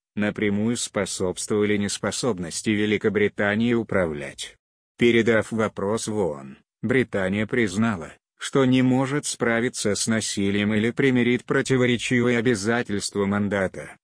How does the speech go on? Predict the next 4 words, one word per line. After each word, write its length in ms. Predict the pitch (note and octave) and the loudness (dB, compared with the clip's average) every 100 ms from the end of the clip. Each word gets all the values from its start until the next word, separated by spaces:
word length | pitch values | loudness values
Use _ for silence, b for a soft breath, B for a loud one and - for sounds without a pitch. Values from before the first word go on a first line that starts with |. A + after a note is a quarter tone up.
| _ | _
фактически 680 | - D3 - F#3 - F3 - | -2 0 0 -4 -2 -4 0
уступив 640 | C3+ B2+ - G2+ G#2 G2+ - | -2 -2 -2 -2 0 -4 -2
сионистскому 920 | - G2+ G2+ G2+ - - - G#2 G#2 | 0 2 2 0 -2 -4 -2 0 0
экстремизму, 840 | F#2+ - G#2+ A2+ C3+ G2+ F2 D#2+ | -2 -4 0 0 0 -2 -8 -14